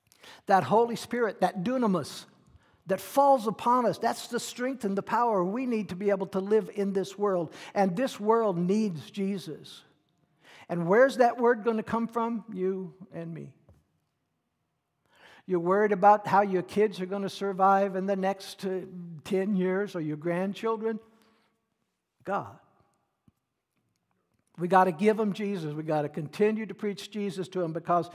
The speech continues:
this world is going to need it and need it and need it and need it. And then we need little evangelists out there. We need little,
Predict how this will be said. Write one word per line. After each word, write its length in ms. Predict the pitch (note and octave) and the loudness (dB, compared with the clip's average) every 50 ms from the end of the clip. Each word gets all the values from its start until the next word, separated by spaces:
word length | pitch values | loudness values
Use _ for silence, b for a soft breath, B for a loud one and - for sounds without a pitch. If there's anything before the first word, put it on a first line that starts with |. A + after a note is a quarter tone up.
| B B B B | B B B B
this 240 | - F#3+ F#3+ F#3 - | -2 -2 -2 -2 -2
world 340 | F#3 F3+ G#3 A3 G#3+ G3+ F#3 | 0 2 4 4 4 2 2
is 120 | F3+ E3 | 0 -2
going 220 | E3 F3 F3+ F3+ F3+ | 0 0 0 0 0
to 80 | F3 | -2
need 260 | F3 F3 F3 F3+ E3+ F3 | -2 0 0 0 0 -2
it 180 | F3 - B B B B B - | -4 -6 B B B B B -6
and 160 | D3+ D3+ D#3 | -4 -2 0
need 240 | E3 F3 F3+ E3 E3 | 2 2 4 2 2
it 140 | F3 F3 - B B B | -2 -4 -8 B B B
and 180 | - D3+ D#3+ D#3+ | -10 -6 -4 -2
need 260 | D#3+ E3 E3 D#3+ D#3 | -2 0 0 0 -2
it 140 | D#3+ D#3 - B B B B | -4 -6 -10 B B B B
and 220 | - E3+ D#3 D3+ D#3+ | -8 -8 -6 -4 -4
need 240 | E3 E3 D#3+ D3 C3+ | -2 -2 -2 -2 -4
it. 120 | C3 - - | -8 -8 -6
And 240 | D#3+ D3+ D#3 E3 F3+ | -6 -4 -2 -2 -2
then 180 | F#3 F3+ E3+ | -2 -2 0
we 180 | F3+ G#3 A#3 A3+ | -2 -2 0 0
need 360 | A3 G3+ G3+ A3 A#3 A#3 F#3 | 0 0 0 0 0 0 0
little 320 | F#3+ F#3 F3+ E3+ E3+ D#3+ | 2 2 2 2 0 -2
evangelists 640 | D#3 D#3 E3+ E3+ E3 E3 D#3 D3 D#3+ C#3+ C#3+ B2+ - - | 0 0 0 0 0 -2 -4 -6 -6 -6 -6 -6 -6 -6
out 240 | D#3 C3+ C#3 - | -6 -6 -6 -6
there. 260 | - D#3+ C#3 C3+ C3+ C#3 | -6 -8 -8 -8 -10 -8
We 200 | C#3 D#3+ F3+ G3+ | -6 -4 -2 -2
need 220 | G#3+ A3 A3+ G#3 | -2 -2 -2 -2
little, 360 | G3 F#3 F3 E3+ E3+ D#3 C3+ | 0 0 2 0 0 -2 -6